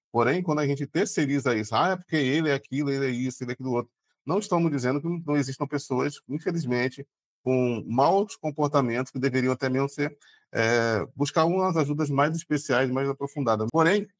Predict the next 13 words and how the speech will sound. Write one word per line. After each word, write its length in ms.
a 80
questão 400
toda 200
que 60
a 40
gente 160
quer 140
falar 260
aqui 200
é 60
que, 280
e 180
eu? 240